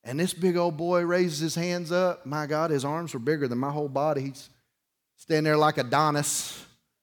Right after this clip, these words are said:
you know. And, and, and I didn't know what to do. So I'm praying, you know, and I'm praying in English because I wanna speak the word over him. And I'm like, "Lord, help him just receive." Now, understand all this noise that he can't, he can barely hear me. I can barely hear him.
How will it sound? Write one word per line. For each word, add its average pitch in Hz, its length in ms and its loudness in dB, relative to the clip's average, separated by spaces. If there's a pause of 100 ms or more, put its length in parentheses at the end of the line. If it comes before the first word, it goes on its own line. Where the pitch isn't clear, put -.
(180)
you 139 80 -2
know. 143 180 0 (680)
And, 147 260 0 (160)
and, 143 320 -6
and 143 100 -2
I 147 120 8
didn't 220 160 2
know 160 80 4
what 156 220 2
to 123 40 -10
do. 156 320 0 (480)
So - 180 2
I'm 190 200 6
praying, 180 480 4 (320)
you 151 120 0
know, 160 260 2
and 170 120 0
I'm 202 80 2
praying 196 280 4
in 226 100 4
English 170 520 0 (300)
because 151 260 0
I 147 60 4
wanna 147 240 0
speak 151 300 -4
the 175 80 -6
word 151 240 4
over 127 260 -2
him. 202 140 -6 (640)
And 135 100 -8
I'm 135 140 -2
like, 135 160 -4
"Lord, 165 180 -2
help 190 280 0
him 175 100 -4
just 156 260 -4
receive." 151 240 -6
Now, 160 160 -2 (180)
understand 240 380 0
all 233 220 2
this 233 180 -2
noise 214 280 2
that 220 100 4
he 269 140 4
can't, 254 260 0
he 220 100 2
can 190 180 0
barely 226 300 4
hear 220 160 2
me. 220 140 2
I 202 80 2
can 190 160 -6
barely 208 240 0
hear 208 180 0
him. 208 300 0